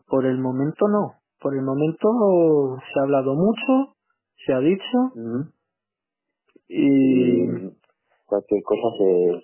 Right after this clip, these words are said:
Speaker 1: cualquier co-, cualquier cosa aprovecharé para comunicarla en, en locuciones o en locuciones por radio,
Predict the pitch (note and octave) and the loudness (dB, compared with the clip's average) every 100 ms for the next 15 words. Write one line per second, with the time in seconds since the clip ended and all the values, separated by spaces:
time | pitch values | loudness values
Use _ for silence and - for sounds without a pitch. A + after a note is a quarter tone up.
0 | - E3 D3+ D#3 - - D#3+ C#3+ D3 - | 0 0 2 -2 -2 -4 -2 -2 -4 -2
1 | D3+ D3+ F#3 G3 D3+ C#3+ C3+ C3 C3+ C#3 | -2 0 0 2 0 -2 -4 -4 -4 -4
2 | - D3+ C#3 C3+ C3+ C3 - C#3 D#3 E3+ | -2 -4 -2 -4 -4 -4 -2 0 2 2
3 | C#3+ B2+ B2+ - _ _ _ - C3 B2+ | 0 -2 -6 -10 _ _ _ -2 0 0
4 | B2+ B2+ B2 A#2+ A#2 B2+ C3 - B2+ - | -2 -4 -6 -6 -8 -4 -4 -4 -6 0
5 | C#3 C#3 C3 B2+ - - - - _ - | 0 0 -2 -4 -8 -20 -20 -20 _ 0
6 | C3+ B2+ B2 B2 C3 - - _ _ _ | 2 2 0 -2 -6 -12 -16 _ _ _
7 | _ _ _ _ _ D3+ C#3+ C3+ C3+ B2+ | _ _ _ _ _ -4 0 0 0 -2
8 | C#3 C3+ C3 C3 - C#3 C3 B2+ C3 F#3 | -2 -2 -2 -4 -2 0 2 0 2 0